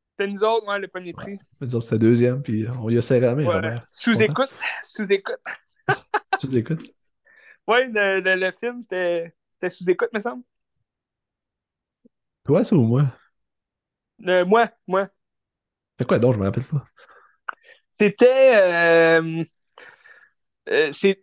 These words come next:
Speaker 1: c'était Oli puis Jim. C'était, euh, tu sais, c'était un texte, là, qu'il
Speaker 2: Ah
Speaker 1: fallait
Speaker 2: oui,
Speaker 1: dire,
Speaker 2: mais c'était,
Speaker 1: là.
Speaker 2: c'était genre une affaire de, ah non, non, non, mais tout, c'était comme une affaire de Birdman, là, c'est ça, là ? C'était comme un plan séquence, là. Oui, c'est vrai, je me rappelle.
Speaker 1: Ah oui ! Ah non,
Speaker 2: Oui,
Speaker 1: ok,
Speaker 2: oui.
Speaker 1: oui, c'est vrai, notre
Speaker 2: Oui.
Speaker 1: dernier, oui.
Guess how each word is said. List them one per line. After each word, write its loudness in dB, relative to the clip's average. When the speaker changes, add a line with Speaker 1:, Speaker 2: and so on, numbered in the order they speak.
Speaker 1:
c'était 0
Oli -2
puis -16
Jim. -8
C'était, 0
euh, -4
tu -20
sais, -4
c'était -8
un -2
texte, -4
là, -2
qu'il -4
Speaker 2:
Ah -2
Speaker 1:
fallait 4
Speaker 2:
oui, 6
Speaker 1:
dire, 4
Speaker 2:
mais 2
c'était, -6
Speaker 1:
là. -6
Speaker 2:
c'était 0
genre 2
une 0
affaire 0
de, -2
ah -4
non, 4
non, 2
non, 0
mais -8
tout, -10
c'était 0
comme -2
une -2
affaire -4
de -2
Birdman, -4
là, -6
c'est -12
ça, -8
là ? -4
C'était -8
comme 0
un 0
plan -2
séquence, -4
là. -4
Oui, -4
c'est -6
vrai, -6
je -10
me -8
rappelle. -10
Speaker 1:
Ah 2
oui ! 2
Ah 2
non, 2
Speaker 2:
Oui, 0
Speaker 1:
ok, -10
Speaker 2:
oui. 0
Speaker 1:
oui, -2
c'est -12
vrai, 0
notre -6
Speaker 2:
Oui. -10
Speaker 1:
dernier, -6
oui. 2